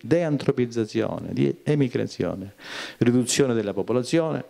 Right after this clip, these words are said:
sotto la soglia critica e invecchiamento demografico,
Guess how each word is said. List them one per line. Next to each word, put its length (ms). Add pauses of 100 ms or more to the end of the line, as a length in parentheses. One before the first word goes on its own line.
sotto 420
la 120
soglia 340
critica 580 (300)
e 120
invecchiamento 1040
demografico, 880